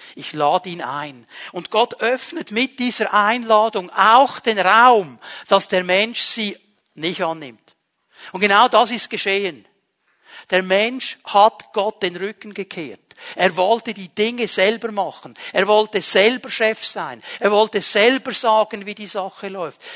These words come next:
Die Bibel nennt diesen Moment den Sündenfall. Das ist, was die Bibel den Sündenfall nennt. Also hier geht es nicht darum, dass irgendwie Adam und seine Frau Gott einen bösen Streich gespielt hätten oder weiß ich was. Wir denken dann bei Sünde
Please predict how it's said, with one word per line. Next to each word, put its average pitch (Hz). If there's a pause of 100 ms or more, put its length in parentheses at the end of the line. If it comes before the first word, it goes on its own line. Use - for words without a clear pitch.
(200)
Die 208
Bibel 262
nennt 220
diesen 233
Moment 196
den 185
Sündenfall. 208 (1300)
Das -
ist, -
was 190
die 208
Bibel 214
den 196
Sündenfall 196
nennt. 170 (220)
Also 175
hier 247
geht 247
es 196
nicht 240
darum, 220 (220)
dass -
irgendwie 233 (140)
Adam 226
und 214
seine 202
Frau 202
Gott 214
einen 220
bösen 208
Streich 202
gespielt -
hätten 214
oder 185
weiß 190
ich 190
was. 196
Wir 202
denken 208
dann 208
bei 196
Sünde 208